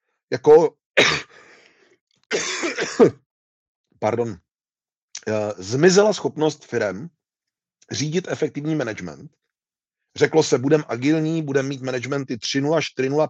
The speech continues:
pět nula, já nevím, kolik nula. Ale já strašně moc vidím,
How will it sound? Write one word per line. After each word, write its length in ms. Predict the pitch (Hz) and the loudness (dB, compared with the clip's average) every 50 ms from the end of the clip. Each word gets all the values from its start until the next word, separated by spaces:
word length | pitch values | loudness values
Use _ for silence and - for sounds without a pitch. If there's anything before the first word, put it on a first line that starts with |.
| _ | _
pět 160 | - 123 107 - - | -6 -6 -6 -6 -6
nula, 160 | 131 139 151 | -6 -2 -2
já 100 | 143 123 | -2 0
nevím, 200 | 120 131 160 175 175 | -2 -2 -4 -4 -6
kolik 300 | - 135 120 110 - - | -4 -4 -4 -4 -6 -8
nula. 240 | 98 95 80 69 - - _ _ _ _ _ _ _ _ _ _ _ _ _ _ - - - | -10 -10 -10 -10 -14 -18 _ _ _ _ _ _ _ _ _ _ _ _ _ _ -8 0 2
Ale 120 | 123 139 | 4 6
já 100 | 139 123 | 6 4
strašně 440 | 123 - - 135 131 120 - - 151 | 2 0 0 0 0 0 -2 -2 -2
moc 180 | 165 165 139 | -2 0 -2
vidím, 380 | 127 127 113 104 95 82 90 110 | -2 -6 -4 -6 -6 -8 -8 -12